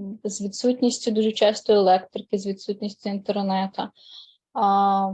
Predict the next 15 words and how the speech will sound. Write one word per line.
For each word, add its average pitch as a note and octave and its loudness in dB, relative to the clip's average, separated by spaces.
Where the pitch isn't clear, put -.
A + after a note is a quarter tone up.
не A3+ 0
забувати, A#3+ 4
що A#3+ -6
ви — A#3+ 0
те B3 -2
воїнство, G#3+ -4
не A3 -6
забувати, A3+ -2
в A3+ -10
чому A#3+ -4
ваша A3 -4
зброя, G#3+ -4
так, A3 -10
і, G#3+ -6
а, G3+ -4